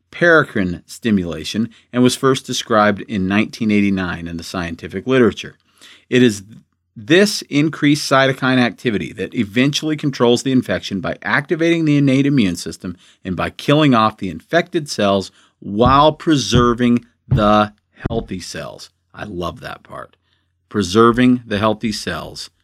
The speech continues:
not just killing the bad cells.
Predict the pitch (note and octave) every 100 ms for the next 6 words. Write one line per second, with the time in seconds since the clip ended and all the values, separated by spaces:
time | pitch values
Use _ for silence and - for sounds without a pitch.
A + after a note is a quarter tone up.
0 | _ - F#2+ F#2+ G#2+ - G2 G2+ F2 -
1 | - F#2+ E2 D#2 D#2+ - _ _ F2 G#2+
2 | G#2 G2+ - E2 - -